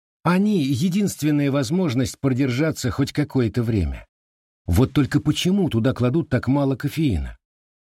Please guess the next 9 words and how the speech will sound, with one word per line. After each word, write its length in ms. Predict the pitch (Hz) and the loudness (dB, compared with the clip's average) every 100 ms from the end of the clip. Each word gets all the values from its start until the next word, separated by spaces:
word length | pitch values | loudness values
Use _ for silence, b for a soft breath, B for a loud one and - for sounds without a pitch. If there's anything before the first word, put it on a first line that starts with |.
| _ - | _ -8
Ста 480 | - - 196 196 | -8 -2 0 2
восьмидесяти 680 | 180 175 - 175 160 - 156 | 2 0 0 0 -2 -2 -2
миллиграммов 800 | 156 151 151 143 185 175 131 101 | 0 0 0 0 0 0 -2 -4
для 240 | 110 131 | -2 0
отца 260 | 135 - 156 | 0 -2 -4
троих 360 | 127 139 143 110 | 0 0 0 0
детей 420 | 123 - 165 131 | -4 -2 -2 -2
хватает 600 | - 113 107 135 123 110 | -2 -2 0 0 0 0
ненадолго. 680 | 113 107 98 120 104 73 | 0 0 0 -2 -2 -6